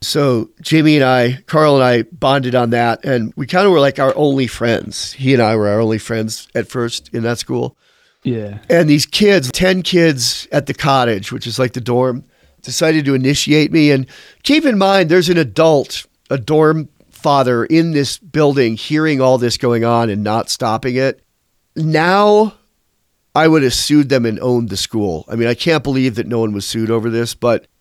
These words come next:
Speaker 1: they spun us around in a circle till we were ready to throw up. Jimmy threw up. Then they gave us wedgies and hung us on the wall by our underwear. They decided to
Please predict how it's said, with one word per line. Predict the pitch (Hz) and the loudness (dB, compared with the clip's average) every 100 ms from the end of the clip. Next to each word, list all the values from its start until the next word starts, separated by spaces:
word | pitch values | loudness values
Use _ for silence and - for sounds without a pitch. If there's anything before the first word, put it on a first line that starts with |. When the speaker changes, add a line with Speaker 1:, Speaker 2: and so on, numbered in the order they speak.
| - | -8
Speaker 1:
they | 143 143 | -2 0
spun | - - 175 196 | -2 0 2 2
us | - | 2
around | 180 165 | 2 2
in | 160 | 2
a | 147 | 0
circle | 156 139 143 131 | 0 0 0 -2
till | - 131 | 0 0
we | 131 | 2
were | |
ready | 117 131 139 | 2 2 0
to | |
throw | - 131 120 | -2 0 2
up. | 117 117 - _ _ | 4 2 -2 _ _
Jimmy | - 165 170 | 0 2 2
threw | - 147 151 | 0 0 2
up. | 127 117 - - | 4 2 -2 -8
Then | 151 185 | -2 2
they | 180 131 | 2 0
gave | 175 165 | 0 0
us | 147 - | 0 -2
wedgies | 139 156 139 175 156 | 0 0 0 -4 -2
and | 139 123 | -4 -2
hung | 143 143 | 0 0
us | 135 | -2
on | 135 | -4
the | 120 | -4
wall | 113 120 127 127 120 | 0 4 4 4 2
by | 120 127 | 0 0
our | 110 117 | 0 0
underwear. | 147 139 135 139 131 - _ _ | -2 0 2 2 2 -2 _ _
They | 127 131 | 0 0
decided | 135 160 151 139 | 0 0 0 0
to | 127 | -6